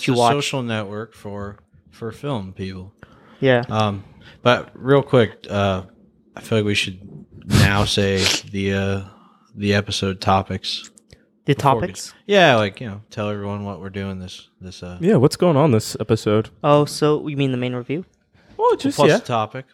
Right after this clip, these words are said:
Speaker 1: What, what's our topic?
Speaker 2: Well, first we're gonna review The Great Wall, as promised, uh, last week. You, I know you guys have been looking forward to that.
Speaker 3: Everyone's been hyped on it.
Speaker 2: And after that,
Speaker 1: I've
Speaker 2: we
Speaker 1: been
Speaker 2: got,
Speaker 1: reading
Speaker 2: uh,
Speaker 1: the comments.
Speaker 2: yeah, we got our, we got a couple of games here for you,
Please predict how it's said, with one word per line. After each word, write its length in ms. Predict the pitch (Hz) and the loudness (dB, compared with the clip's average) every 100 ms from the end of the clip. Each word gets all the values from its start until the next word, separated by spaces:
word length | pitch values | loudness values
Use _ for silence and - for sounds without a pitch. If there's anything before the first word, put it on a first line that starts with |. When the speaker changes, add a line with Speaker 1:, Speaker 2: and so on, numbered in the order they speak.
| - | -16
Speaker 1:
What, 220 | 117 101 | -14 -12
what's 180 | 107 - | -14 -14
our 80 | 104 | -12
topic? 400 | 107 90 87 - - | -10 -12 -12 -14 2
Speaker 2:
Well, 480 | 180 190 185 - - _ _ - | 6 6 6 2 -6 _ _ 0
first 260 | 208 208 | 2 4
we're 60 | 180 | 4
gonna 160 | 156 143 | 4 4
review 360 | 135 135 139 | 2 4 2
The 100 | 139 | 2
Great 240 | 135 131 131 | 4 4 4
Wall, 320 | 127 151 180 | 4 4 2
as 140 | 139 | -2
promised, 440 | - 131 127 131 - | -2 0 0 -2 -4
uh, 260 | 139 123 123 | -4 -2 -2
last 320 | 123 123 - | -2 -4 -4
week. 280 | 139 208 - | -6 -6 -10
You, 200 | 151 131 | -12 -10
I 80 | 131 | -8
know 100 | 127 | -6
you 60 | 127 | -2
guys 180 | 127 123 | -2 -4
have 80 | |
been 120 | 131 127 | -8 -8
looking 160 | 127 | -8
forward 260 | 131 127 127 | -6 -6 -6
to 100 | - | -4
that. 260 | 127 165 - - | 0 0 -2 2
Speaker 3:
Everyone's 300 | 127 127 104 | 6 6 4
been 100 | 104 | 0
hyped 240 | 90 - | -2 0
on 100 | 110 | 2
it. 140 | 151 - _ _ _ _ | 2 -2 _ _ _ _
Speaker 2:
And 380 | - 139 135 135 | -2 0 2 0
after 240 | 139 135 135 | -2 -2 2
that, 220 | 147 180 | 2 2
Speaker 1:
I've 40 | |
Speaker 2:
we 100 | - | -2
Speaker 1:
been 60 | 127 | 0
Speaker 2:
got, 100 | 135 | 4
Speaker 1:
reading 180 | 131 127 | 4 4
Speaker 2:
uh, 40 | 131 | 2
Speaker 1:
the 40 | |
comments. 560 | 117 110 104 123 - - - | 0 -2 -4 -8 -12 -20 -6
Speaker 2:
yeah, 220 | 139 131 - | -2 -2 -4
we 140 | 143 | -4
got 180 | 143 143 | 2 4
our, 200 | 131 127 127 - | 4 2 -2 -8
we 80 | 170 | 2
got 160 | 165 139 | 4 4
a 40 | |
couple 280 | - 143 135 | 2 -2 -4
of 100 | 131 | 0
games 300 | 131 143 139 | 0 0 0
here 200 | 143 139 | 0 0
for 140 | 135 | 0
you, 180 | 151 190 | -2 -2